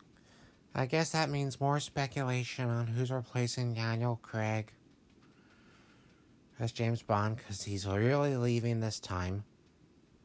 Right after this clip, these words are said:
That's what they say. I don't know. I'm not sh-,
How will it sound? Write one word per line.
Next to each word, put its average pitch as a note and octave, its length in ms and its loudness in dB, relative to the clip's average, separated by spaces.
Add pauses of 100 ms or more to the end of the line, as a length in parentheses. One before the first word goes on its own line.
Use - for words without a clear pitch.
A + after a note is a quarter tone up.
(120)
That's F#2 200 -4
what F#2 120 -6
they A#2 100 0
say. B2+ 440 -2 (1800)
I B2+ 200 0
don't A#2 260 0
know. F#2+ 180 -6
I'm C#3 320 0
not F#2 220 0
sh-, - 140 -14